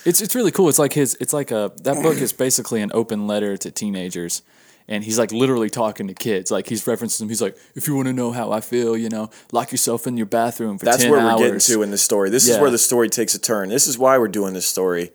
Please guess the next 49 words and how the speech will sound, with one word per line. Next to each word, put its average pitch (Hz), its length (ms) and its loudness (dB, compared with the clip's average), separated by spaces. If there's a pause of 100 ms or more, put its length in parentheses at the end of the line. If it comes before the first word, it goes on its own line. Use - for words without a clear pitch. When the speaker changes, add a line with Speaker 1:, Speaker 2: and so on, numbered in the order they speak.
(100)
Speaker 1:
Yeah. 107 220 2 (480)
Speaker 2:
I 147 40 -4
mean, 123 280 0 (140)
there's 127 240 4
a 123 40 0
million 123 360 0
Tookies 113 400 -2
out 101 240 0
there 98 420 2
thus 107 300 0
far, 107 340 2
what 104 160 0
we've 101 160 -6
told 104 280 -2
of 117 100 -4
the 120 60 -6
story, 131 380 0
where 110 220 0
there's 98 160 0
Speaker 1:
Yeah. 139 100 2
Speaker 2:
guys 101 260 0
that 101 200 -4
got 104 160 2
into 104 160 -4
gang 101 360 -4
and 98 80 -6
they 98 140 -2
did 98 240 -4
some 101 160 -2
brutal 101 320 -2
shit, 98 480 -2
you 95 120 -8
know, 92 240 -2
and 95 80 -4
then 95 100 -6
they 92 180 -4
say 95 240 0
they're 98 140 0
innocent, 95 400 -6
yada, 104 220 0
yada. 95 180 0 (520)
The - 60 -8
story 110 460 2
is 101 160 -6
old 107 160 0
as 101 180 -2
time, 101 480 -2
pretty 110 220 -4
much. 98 480 -4